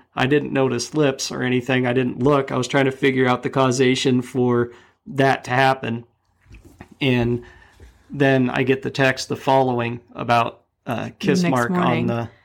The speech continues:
Speaker 2: Yeah,
Speaker 1: on the window
Speaker 2: that's
Speaker 1: or the mirror.
Speaker 2: absolutely insane. And I mean, it wasn't,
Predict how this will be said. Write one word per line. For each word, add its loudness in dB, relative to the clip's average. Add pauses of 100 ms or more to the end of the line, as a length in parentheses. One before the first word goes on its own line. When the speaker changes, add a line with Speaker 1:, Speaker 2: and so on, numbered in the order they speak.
(720)
Speaker 2:
Yeah, 0
Speaker 1:
on -4
the -8
window -6
Speaker 2:
that's 0
Speaker 1:
or 0
the 2
mirror. 2
Speaker 2:
absolutely 0
insane. -6 (340)
And 0
I 2
mean, 4
it 2
wasn't, 2